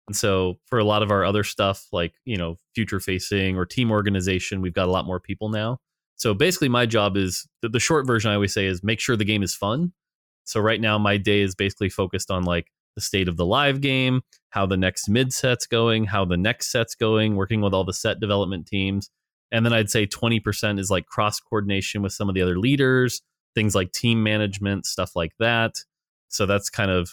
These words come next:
it's, it's spread pretty thin amongst a bunch of things, but the core focus is, is the game fun.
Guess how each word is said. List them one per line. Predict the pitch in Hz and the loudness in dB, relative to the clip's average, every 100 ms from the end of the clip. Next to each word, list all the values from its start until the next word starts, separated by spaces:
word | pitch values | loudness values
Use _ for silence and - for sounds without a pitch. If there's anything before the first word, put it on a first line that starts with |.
| - | -8
it's, | - - | -8 -6
it's | 139 - | -4 -2
spread | 214 208 | 0 0
pretty | - 165 | 0 0
thin | 131 135 139 | 0 0 2
amongst | 131 120 - | 2 0 -2
a | |
bunch | 113 110 113 | 0 0 -2
of | - | 0
things, | 165 175 165 - _ _ - | 2 2 0 -4 _ _ -4
but | 127 | -2
the | 127 | 0
core | - 151 | 2 4
focus | 135 131 117 104 - | 4 2 2 0 0
is, | 101 95 - - _ _ _ _ | -2 -2 -6 -10 _ _ _ _
is | 135 107 | -2 0
the | |
game | 101 92 | 2 0
fun. | - - | -2 -6